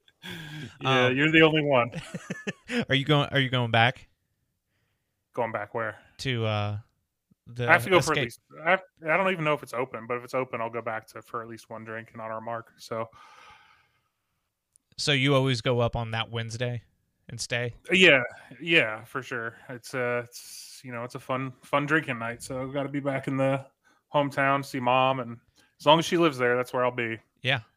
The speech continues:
Speaker 2: that's cool. Maybe get, get Louis out there.
Speaker 1: <laughs> Yeah, yeah. I don't know. Louis, uh, Louis got his own family, so I don't know what he's gonna be doing.
Speaker 2: That's
Speaker 1: I,
Speaker 2: true.
Speaker 1: I'm sure he might, he might be out, he might not be. I don't know. He didn't come out, uh, last year,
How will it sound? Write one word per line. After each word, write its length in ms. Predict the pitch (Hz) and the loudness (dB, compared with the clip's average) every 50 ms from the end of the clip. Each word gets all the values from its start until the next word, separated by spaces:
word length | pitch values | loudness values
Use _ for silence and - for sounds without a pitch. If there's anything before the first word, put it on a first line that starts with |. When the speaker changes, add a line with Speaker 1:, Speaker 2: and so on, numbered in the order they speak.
| _ _ | _ _
Speaker 2:
that's 120 | - - - | -16 -16 -12
cool. 320 | - 131 131 123 120 - _ _ _ _ _ _ _ _ _ _ _ _ _ _ _ _ - | -10 -8 -8 -8 -8 -10 _ _ _ _ _ _ _ _ _ _ _ _ _ _ _ _ -8
Maybe 180 | 123 120 123 | -6 -4 -2
get, 400 | 123 127 - 80 95 104 - _ | -2 -2 -4 -4 -10 -16 -16 _
get 160 | - 139 123 113 | -6 -6 -6 -4
Louis 340 | 120 123 131 135 127 113 | -2 0 2 2 2 2
out 200 | 107 110 107 - | 2 0 -2 -4
there. 260 | - 110 107 104 98 - | -4 -4 -4 -4 -6 -10
Speaker 1:
<laughs> 60 | _ _ _ _ _ _ _ _ _ _ _ _ _ _ | _ _ _ _ _ _ _ _ _ _ _ _ _ _
Yeah, 260 | - 170 170 170 131 - - - - - - - | 4 6 6 6 6 4 -4 -14 -20 -20 -14 -4
yeah. 240 | - 160 165 165 165 | 2 4 6 8 8
I 20 | 175 | 6
don't 100 | 196 185 | 6 6
know. 220 | 190 180 151 135 | 6 4 4 4
Louis, 500 | 135 139 156 175 180 175 170 165 160 160 | 2 -2 -2 -2 -2 -2 -2 -2 -2 -2
uh, 300 | 156 151 147 151 151 147 110 - _ _ _ _ 139 139 | -2 -2 -2 -2 -2 -4 -6 -12 _ _ _ _ _ -18
Louis 180 | 160 156 160 160 | -14 -14 -12 -8
got 80 | - 165 | -6 -6
his 140 | 156 139 147 | -4 -2 -2
own 200 | 135 120 117 113 | -4 -4 -4 -8
family, 300 | - 113 110 107 107 107 | -12 -14 -12 -12 -16 -10
so 100 | - 123 | -8 -6
I 40 | 123 | -4
don't 100 | 131 131 | -4 -4
know 80 | 127 | -4
what 100 | 127 123 | -4 -4
he's 140 | 120 113 117 | -6 -8 -8
gonna 120 | 120 113 | -12 -12
be 120 | 110 113 107 | -12 -14 -12
doing. 160 | 110 107 107 | -10 -10 -8
Speaker 2:
That's 140 | 110 113 123 | -8 -8 -8
Speaker 1:
I, 40 | 127 | -6
Speaker 2:
true. 80 | 123 | -6
Speaker 1:
I'm 80 | 131 135 | -8 -8
sure 140 | - - - | -10 -10 -8
he 80 | 156 165 185 | -8 -4 -4
might, 100 | 190 185 - _ _ _ - - _ | -4 -4 -4 _ _ _ -20 -20 _
he 120 | _ 175 170 | _ 4 6
might 200 | 180 185 190 175 | 6 6 6 8
be 100 | 185 175 | 8 8
out, 220 | 165 170 151 143 | 8 8 6 4
he 80 | 156 147 | 2 2
might 200 | 143 143 143 135 | 2 2 2 2
not 220 | 135 123 127 127 | -2 -2 -2 -2
be. 140 | 131 127 127 | -2 0 0
I 80 | 123 123 | 0 -2
don't 100 | 120 120 | -2 -4
know. 160 | 117 113 113 | -6 -10 -10
He 140 | 131 131 127 - _ | -10 -10 -10 -8 _
didn't 200 | 143 139 135 139 | -8 -8 -8 -8
come 160 | - 135 131 | -10 -6 -4
out, 240 | 127 120 123 127 120 - 139 | -4 -4 -4 -8 -14 -18 -14
uh, 40 | 139 | -12
last 440 | 131 123 117 127 131 131 - - - | -10 -8 -6 -6 -6 -8 -10 -10 -8
year, 280 | 160 160 160 160 156 | -6 -6 -6 -6 -8